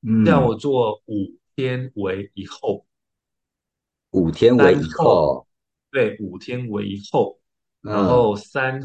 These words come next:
Speaker 2: 候为一气，这个叫做气候的由来。
Speaker 1: 哦，三候一气哦。
Speaker 2: 对。
Speaker 1: 嗯。
Speaker 2: 那为什么是五天为一候？哦，
Speaker 1: 嗯。
Speaker 2: 因为就我们中国的时辰的区分方式，一天十二个时辰。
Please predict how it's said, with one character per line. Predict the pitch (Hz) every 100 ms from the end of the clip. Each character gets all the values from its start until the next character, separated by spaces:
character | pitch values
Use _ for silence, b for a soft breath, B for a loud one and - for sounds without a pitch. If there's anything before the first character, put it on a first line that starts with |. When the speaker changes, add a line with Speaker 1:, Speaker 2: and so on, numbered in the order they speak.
| 135
Speaker 2:
候 | 151 110 101
为 | 101 92 101 -
一 | 98 -
气， | - - _ _ _
这 | -
个 | 113
叫 | 104 120 104
做 | 110 101
气 | - - 110
候 | 110 107 98
的 | 92
由 | 92 85
来。 | 90 - _ _ _ _
Speaker 1:
哦， | 101
三 | - 127 139
候 | 135 131 -
一 | 90
气 | - - 113 92
哦。 | - - _ _ _ _ _ _ _ _ _
Speaker 2:
对。 | 131 92 - _ _ _ _ _ _ _ _ _ _ _ _
Speaker 1:
嗯。 | 92 90 92 _ -
Speaker 2:
那 |
为 | 165 170
什 | 135
么 | 107
是 | 104 147
五 | 143 98 98
天 | - 131 131
为 | 104 101
一 | 101
候？ | - 131 - - _ -
哦， | 92 - -
Speaker 1:
嗯。 | 95
Speaker 2:
因 | 165
为 | 175 165 - _ _
就 | 175 160 120 b b _
我 | 107
们 | 101 104 104 104
中 | 156 160
国 | 160 98 98
的 | 101 98 92 92 92
时 | - 107 110 123
辰 | - 90 90 90
的 | 92 90 90
区 | - 117
分 | 113 107 107
方 | 110 101 101
式， | 101 101
一 | 110
天 | - 110 107
十 | - 95
二 | 104 101
个 | 90
时 | - - 85
辰。 | -